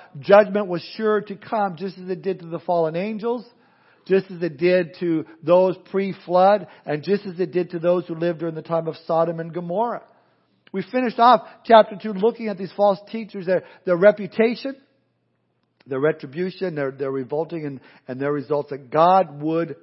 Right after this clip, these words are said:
judge them. Well, now as we start chapter three, Peter begins by speaking about this great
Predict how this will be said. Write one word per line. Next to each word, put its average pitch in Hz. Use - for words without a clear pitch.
judge 147
them. 139
Well, 139
now 180
as 139
we 151
start 170
chapter 160
three, 170
Peter 175
begins 151
by 151
speaking 175
about 165
this 131
great 170